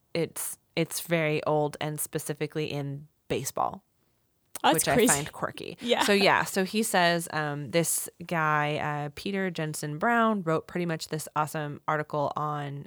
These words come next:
Speaker 1: um, his blog. He went through a lot of old newspapers about baseball to find this. And he said, um, "I do not mean to suggest that Billy Sullivan or other baseball players were well versed in English Indian literature." 'Cause remember, they'd say they
Speaker 2: Mm-hmm.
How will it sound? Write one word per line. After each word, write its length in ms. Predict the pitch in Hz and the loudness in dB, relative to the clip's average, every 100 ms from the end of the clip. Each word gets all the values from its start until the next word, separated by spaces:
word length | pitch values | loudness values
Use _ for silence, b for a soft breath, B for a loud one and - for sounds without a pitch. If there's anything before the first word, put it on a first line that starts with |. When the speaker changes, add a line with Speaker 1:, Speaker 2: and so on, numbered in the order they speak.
| - | -12
Speaker 1:
um, 180 | 156 147 | -12 -10
his 220 | 143 190 | -4 -4
blog. 320 | 180 151 139 - | 0 0 0 -2
He 100 | 156 | -10
went 160 | 139 | -6
through 160 | 151 131 | -6 -4
a 20 | |
lot 380 | 147 156 160 - | -2 6 6 6
of 140 | 151 | 0
old 340 | 120 135 135 - B B B B B B | -2 -2 -2 -8 B B B B B B
newspapers 880 | 175 175 180 180 170 151 151 147 147 | 0 4 6 4 0 0 0 0 -2
about 300 | 151 147 - | 0 2 2
baseball 320 | 147 - 143 | -2 -4 -6
to 100 | 143 | -6
find 380 | 143 160 156 147 | -2 0 0 -2
this. 260 | 107 143 - | -4 -6 -6
And 120 | 165 | -6
he 120 | 156 160 | -4 -4
said, 400 | - 156 147 143 | -2 -2 -2 -4
um, 220 | 151 147 | -6 -4
"I 100 | 156 | -4
do 140 | 160 | 0
not 240 | 170 180 175 | 2 2 2
mean 160 | 175 | -2
to 60 | 170 | -2
suggest 420 | 175 165 151 147 | -4 -2 -2 -2
that 180 | 143 - | -6 -6
Billy 280 | - 156 180 | -2 -2 0
Sullivan 480 | - 151 151 139 - | -2 -2 -4 -6 -6
or 100 | - | -4
other 220 | 143 156 175 | -2 -2 -2
baseball 400 | 151 156 147 147 | -2 -2 -2 -2
players 420 | - 147 147 - B B - | -4 -4 -6 -10 B B 2
were 160 | 175 | 2
well 320 | 165 156 165 170 | 4 6 6 4
versed 320 | 151 151 - | 0 -4 -6
in 180 | 156 151 | -6 -6
English 500 | 151 156 151 151 - | -4 -2 -2 -2 -4
Indian 420 | 135 135 131 147 | -8 -8 -8 -6
literature." 640 | 185 233 185 - 117 76 151 | -2 0 0 0 -4 -4 -6
'Cause 160 | - 160 | -6 -2
remember, 300 | 156 143 139 | 0 0 0
they'd 280 | 139 139 | -2 -6
say 120 | - 143 | -4 -4
they 140 | 127 | -2
Speaker 2:
Mm-hmm. 160 | 226 | -2